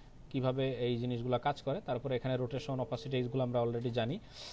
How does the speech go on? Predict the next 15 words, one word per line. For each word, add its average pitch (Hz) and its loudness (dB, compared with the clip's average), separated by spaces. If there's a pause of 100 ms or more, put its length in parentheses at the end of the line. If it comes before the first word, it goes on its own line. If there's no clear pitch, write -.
(220)
এখন 151 2
এর 175 4
উপরে 208 6
যদি 165 2
আমরা 165 6
থ্রি 208 0
ডি 226 0
ট্রানজিশন 160 0
অ্যাপ্লাই 156 2
করতে 151 0
চাই, 135 -2
এখানে 143 -2
যেমন 139 4
আমাদের 131 2
যে 131 2